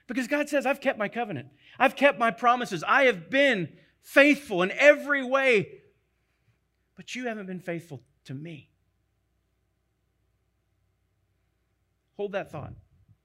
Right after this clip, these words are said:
'cause we're gonna come back to it. And after hearing all of this, David, it simply shares with us. And trust me, David's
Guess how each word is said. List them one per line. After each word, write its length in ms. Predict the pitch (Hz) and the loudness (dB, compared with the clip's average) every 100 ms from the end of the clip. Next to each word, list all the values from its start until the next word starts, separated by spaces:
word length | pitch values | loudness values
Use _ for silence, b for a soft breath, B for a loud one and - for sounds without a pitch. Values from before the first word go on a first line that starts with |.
| - | -16
'cause 100 | 139 | -8
we're 80 | 170 | -6
gonna 140 | 160 | -4
come 160 | 151 131 | -6 -8
back 220 | 123 98 | -10 -12
to 120 | 123 | -16
it. 100 | - _ _ _ _ _ _ _ _ - _ _ _ _ _ _ _ _ _ _ - _ _ _ _ _ _ _ _ - | -18 _ _ _ _ _ _ _ _ -20 _ _ _ _ _ _ _ _ _ _ -20 _ _ _ _ _ _ _ _ -8
And 100 | 175 | -2
after 320 | 214 254 240 | -2 -2 -4
hearing 320 | 180 233 214 175 | -4 -2 -2 -2
all 220 | 202 214 | -2 -2
of 80 | 175 | -2
this, 300 | 175 135 123 | -4 -4 -6
David, 720 | 156 170 165 135 120 107 - _ _ _ _ _ _ _ - | -4 -2 -2 -4 -6 -8 -14 _ _ _ _ _ _ _ -14
it 120 | 147 | -14
simply 420 | - 202 190 190 | -6 -6 -4 -6
shares 440 | 160 - 160 170 135 | -6 -4 -2 -4 -6
with 140 | 123 95 | -10 -12
us. 340 | 90 - _ _ _ _ _ _ _ _ _ _ _ _ _ _ _ _ _ _ _ _ _ _ _ _ _ _ _ _ _ _ _ - | -14 -20 _ _ _ _ _ _ _ _ _ _ _ _ _ _ _ _ _ _ _ _ _ _ _ _ _ _ _ _ _ _ _ -20
And 80 | |
trust 320 | 127 196 175 156 | -6 -4 -4 -6
me, 100 | 113 | -8
David's 380 | 156 170 156 | -6 -6 -8